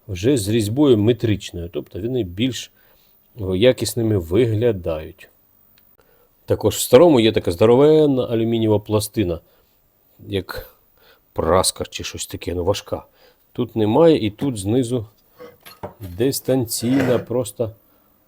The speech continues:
планочка, бачите? Охолодження реалізовано трошки в інший спосіб, але тим не менше воно є. Чесно кажучи, не знаю, як краще, чи це означає, що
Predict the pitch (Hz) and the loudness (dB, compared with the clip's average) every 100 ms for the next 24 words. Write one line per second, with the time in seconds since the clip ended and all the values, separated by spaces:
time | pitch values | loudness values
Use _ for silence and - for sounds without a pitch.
0 | _ _ _ 95 90 92 87 87 85 - | _ _ _ -6 -2 0 0 -4 -8 -12
1 | - 90 123 - - - _ _ _ _ | -14 -8 -8 -8 -18 -20 _ _ _ _
2 | _ _ _ _ _ _ _ _ _ _ | _ _ _ _ _ _ _ _ _ _
3 | _ _ _ _ _ _ _ _ _ _ | _ _ _ _ _ _ _ _ _ _
4 | - 107 - 110 104 95 98 101 98 101 | -12 -10 0 2 2 2 0 0 0 0
5 | 101 110 98 95 95 110 - 127 135 139 | 0 0 0 -2 -6 -10 -8 -6 -4 -6
6 | 151 - 214 185 170 - _ _ _ _ | -10 -6 -4 -4 -6 -12 _ _ _ _
7 | - 139 165 - 120 117 110 143 135 - | -4 -2 -2 -4 -6 -2 0 -2 -4 -6
8 | 101 113 127 110 _ _ _ _ _ _ | -4 -4 -4 -8 _ _ _ _ _ _
9 | 101 87 98 87 - _ - 113 127 113 | -10 -8 -6 -8 -10 _ -12 -8 -8 -6
10 | 127 117 127 131 135 135 120 117 - 202 | -6 -4 -4 -2 0 0 0 -2 0 0
11 | - - - 113 127 117 127 - 135 120 | -2 -8 -8 -2 0 0 -2 0 0 0
12 | - 123 | -4 -6